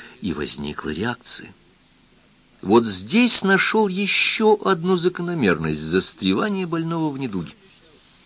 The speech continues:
От благого намерения, от благого стремления быть здоровым вы попадаете в никуда. Внимание!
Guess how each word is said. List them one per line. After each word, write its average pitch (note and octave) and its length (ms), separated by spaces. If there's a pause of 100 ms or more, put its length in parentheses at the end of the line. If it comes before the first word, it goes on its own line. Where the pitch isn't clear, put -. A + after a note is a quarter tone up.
(300)
От C#3+ 240
благого G#3+ 420
намерения, G2+ 600 (540)
от G#2+ 180
благого E3 500
стремления G3+ 640
быть C3 240
здоровым G2+ 480
вы F#2+ 180 (220)
попадаете C3+ 640
в D#3 40
никуда. C#3+ 400 (320)
Внимание! F#2 920